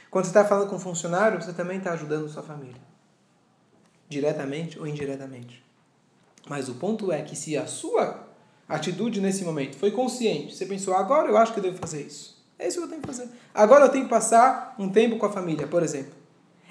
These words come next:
É isso que eu tenho que fazer. E nesse momento, todos os outros tsuras, problemas, trabalhos, vida pessoal,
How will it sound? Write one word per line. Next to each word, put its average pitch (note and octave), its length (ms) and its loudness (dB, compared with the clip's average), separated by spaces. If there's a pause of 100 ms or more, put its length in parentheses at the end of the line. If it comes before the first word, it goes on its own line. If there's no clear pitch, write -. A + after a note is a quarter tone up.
(120)
É A#3+ 160 12
isso D4 420 6
que - 80 -2
eu A3+ 120 0
tenho G#3+ 220 4
que - 80 -8
fazer. - 360 -10 (340)
E A#3 140 6
nesse D#4 340 6
momento, B3 720 4 (460)
todos A#3 340 2
os - 460 -10 (120)
outros G3+ 360 2
tsuras, F3 420 -2
problemas, D#3+ 840 0
trabalhos, D3 600 4
vida F#3 180 0
pessoal, F#3 580 -2